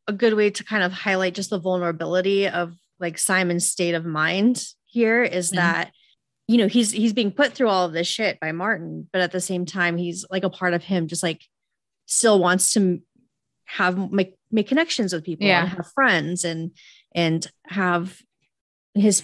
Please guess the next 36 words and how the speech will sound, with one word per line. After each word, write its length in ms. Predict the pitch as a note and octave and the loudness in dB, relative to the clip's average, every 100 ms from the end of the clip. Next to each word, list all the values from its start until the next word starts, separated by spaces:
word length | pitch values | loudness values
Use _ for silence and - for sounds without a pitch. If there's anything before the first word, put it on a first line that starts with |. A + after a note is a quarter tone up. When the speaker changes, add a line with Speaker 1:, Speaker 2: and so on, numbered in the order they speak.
| - | 0
Speaker 1:
his 260 | F#3+ F3 - | 2 2 0
people. 640 | - D4+ - D3 - - _ _ _ _ _ F#3+ | 0 2 2 -4 -6 -14 _ _ _ _ _ 0
And 420 | F3+ F3 F3 F#3 - _ - | 0 0 -2 -6 -16 _ -4
so, 280 | - F#3 F#3 | 2 4 4
like, 200 | G3+ G3 - - _ _ | 2 0 -6 -18 _ _
he, 320 | A3 A3 G3+ - | -4 -2 -2 -2
that 200 | G#3 F3+ | -2 0
he's 140 | G3 G#3 | 0 0
almost 220 | F#3+ F#3+ | 0 0
getting, 160 | G#3 G#3 | 0 0
like, 160 | F3 - | -2 -2
Stockholm 540 | - F3 E3+ G3 F3+ | -4 -2 -2 -4 -4
syndrome 540 | G#3 G3 G3+ F3+ G#3 - | -2 -2 0 0 0 -2
for, 360 | F3+ F3 F3 - | -2 -2 -6 -8
for 100 | F3+ | -6
Martin 540 | F3 F3 F#3 G3 A3 - - _ - | 0 0 0 -2 -4 -6 -20 _ -4
because, 640 | F3+ F#3+ E3+ F3 - - _ _ G3 | 0 2 2 0 -4 -8 _ _ -6
you 100 | D#3 | -6
know, 260 | D#3 G3 - | -6 -8 -12
he's 260 | - G3 F3+ | -6 -2 0
still 160 | G3 | 0
seeking 380 | F3 F3+ D#3 E3+ | 2 0 0 -2
those 180 | D#3+ D#3+ | -2 -4
connections, 760 | - D#3 D3+ - F3+ F3+ F#3 - | -4 -4 -2 -2 0 0 -2 -4
even 200 | E3+ F3 | -4 -4
though 100 | D#3 | -4
this 180 | E3+ D#3+ | -4 -4
guy 180 | E3 D#3+ | -2 -2
is, 260 | E3+ E3+ | -2 -4
like, 180 | D#3+ E3 | -6 -4
doing 200 | E3+ E3 | -2 -2
the 60 | D#3 | -2
worst 460 | D#3+ E3+ - - - _ _ - | -2 0 0 -2 -8 _ _ -4
right 120 | E3+ | -2
Speaker 2:
Yeah. 60 | F3+ F3 | 0 0
Speaker 1:
now. 220 | F3+ | 0